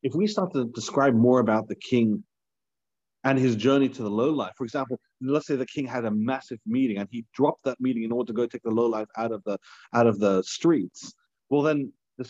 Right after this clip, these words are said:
the low life, knowing that information, will start to love the king even more. And if we realize that the king happens to be a cripple and it's very difficult for him to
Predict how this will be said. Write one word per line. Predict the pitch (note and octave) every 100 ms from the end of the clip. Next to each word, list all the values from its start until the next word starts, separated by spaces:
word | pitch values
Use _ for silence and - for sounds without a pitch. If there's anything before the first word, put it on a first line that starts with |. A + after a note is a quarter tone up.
| -
the | C3+
low | D#3+
life, | F#3 C3 A#2
knowing | A#2+ A#2 D3 G#3 D#3+
that | A2
information, | G#2 - A2 A2 -
will | A#2
start | - B2+
to | C3
love | C3 C3+
the |
king | - E3
even | F3+ F#3+
more. | G3+ A#3+ A#2 - _ -
And | D3
if | D3+
we | D3+
realize | F3+ F3+ D3
that | C3
the |
king | - F3 D#3+ - _ -
happens | D#3 D#3 C#3
to | C3
be | C3+ C3
a |
cripple | - F3 F3 C3 B2
and | B2
it's | A#2
very | C#3 C#3+
difficult | D3+ - C3 C3
for | C3
him | B2+ A2+
to | B2 A#2